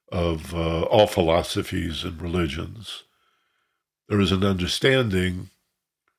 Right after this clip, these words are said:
that these are the three states: deep sleep, non-dream sleep, the sleep and dreaming stage,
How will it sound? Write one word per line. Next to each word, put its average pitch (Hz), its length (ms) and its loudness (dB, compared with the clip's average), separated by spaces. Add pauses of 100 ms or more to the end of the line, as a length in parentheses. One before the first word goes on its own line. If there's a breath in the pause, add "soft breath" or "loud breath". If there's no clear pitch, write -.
(300)
that 92 160 -2
these 113 260 2
are 107 60 2
the 95 160 0
three 87 540 -2 (420 soft breath)
states: - 720 -8 (1200)
deep 110 380 2 (240)
sleep, 92 520 -2 (120)
non-dream 90 720 0
sleep, - 480 -8 (1800)
the 90 540 2
sleep - 400 0
and 90 100 -4
dreaming 110 460 0
stage, 87 760 -6